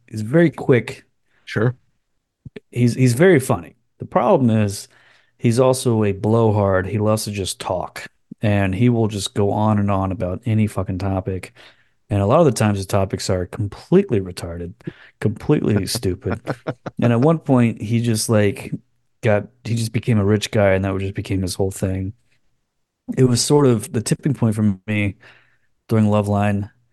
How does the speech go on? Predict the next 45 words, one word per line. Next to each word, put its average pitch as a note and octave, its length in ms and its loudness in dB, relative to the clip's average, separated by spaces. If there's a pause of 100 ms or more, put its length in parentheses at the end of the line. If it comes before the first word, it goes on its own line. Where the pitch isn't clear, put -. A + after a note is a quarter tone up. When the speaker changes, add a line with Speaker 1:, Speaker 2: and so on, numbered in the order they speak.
(560)
Speaker 1:
was G#2+ 280 0
when A2 260 2
he, A2 400 -2
he, B2 160 0
he C3+ 140 0
would F#3 120 4
rant D3+ 320 2
about G#2+ 200 0
all A2 160 2
sorts G2 300 -8
of - 60 -12
stuff, - 380 -10
right? F#2+ 340 -4 (340)
And A#2 180 4
the, A2 140 0 (120)
the B2 160 2
thing D3+ 340 2
when A#2+ 140 4
I A2+ 60 4
realized, G#2+ 460 2
like, G2 320 -4
okay, F2+ 280 -6
this G2 180 -6
guy A2+ 200 2
is, F#2+ 220 -2
like, F2 480 -8 (760)
becoming A2+ 720 2
kind A2 360 0
of G2+ 120 0
like F#2 160 -2
a F#2+ 60 -2
rich F#2 280 0
asshole F#2 680 -4 (120)
was G#2+ 200 0
when A2+ 200 2
he, A#2 520 2 (260)
he F3 160 4
went G3+ 160 4
on, E3+ 160 2
like, B2 160 2
literally, C3+ 300 4
like, A#2 160 2
a G#2 60 -2
twenty-minute C#3 680 0
rant G#2 400 0